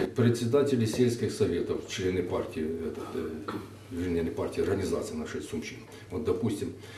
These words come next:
в Путивле есть, э, село Руднево, Кадурин Петро. Вот он, э, этот, вот такой, что он не да-, не даёт этот, э, дремнуть, да.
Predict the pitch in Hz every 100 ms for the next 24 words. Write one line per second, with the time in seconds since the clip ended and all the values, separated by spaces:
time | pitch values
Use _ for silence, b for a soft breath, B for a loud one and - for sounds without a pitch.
0 | b b b - 101 139 143 120 113 110
1 | - b b b b 92 98 - 90 90
2 | 85 107 95 95 117 101 - 101 92 80
3 | 73 - - 78 - - - - - -
4 | - 123 127 117 101 90 85 85 - -
5 | - - b b b b b - 113 117
6 | 113 - - 104 110 110 113 120 117 120
7 | 104 - - - - - - 78 - -
8 | - - - - - - 95 92 - -
9 | 90 113 98 90 78 - 101